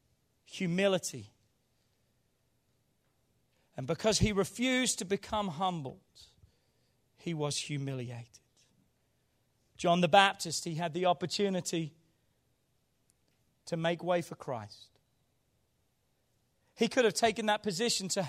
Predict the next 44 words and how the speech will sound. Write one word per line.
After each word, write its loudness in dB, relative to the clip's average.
to -4
his -2
head 0
instead 0
of -2
his -4
heart 4
and -6
said, -2
"Look 0
at -4
me, -2
I'm -2
the -2
greatest -2
man 0
that -4
has -4
ever 0
lived, -2
barring 0
Christ. -16
I 4
am 2
the 6
one 4
he 0
is -2
called 0
to -4
lead -2
the -4
way -4
for -6
him." -6
But -4
you 0
know 0
what 0
John 0
said? -4
"I 0
must -2
decrease -10